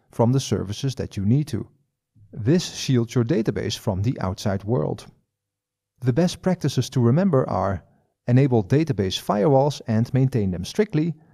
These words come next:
and in production, shield databases from the outside world using Azure Private Link.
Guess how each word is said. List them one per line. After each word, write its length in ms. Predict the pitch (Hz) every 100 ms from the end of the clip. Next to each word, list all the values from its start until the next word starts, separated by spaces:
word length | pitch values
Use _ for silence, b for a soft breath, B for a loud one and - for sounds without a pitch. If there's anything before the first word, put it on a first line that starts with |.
| b b
and 220 | - 160 160
in 120 | 135
production, 600 | 147 196 - - 156 - _
shield 420 | - - 208 190 -
databases 540 | 147 143 98 98 127
from 220 | - 104
the 180 | 104 -
outside 480 | - 143 - 120 104
world 340 | 123 113 110 -
using 400 | 110 107 117 139
Azure 260 | 107 87 92
Private 500 | - 131 139 107 -
Link. 300 | 104 -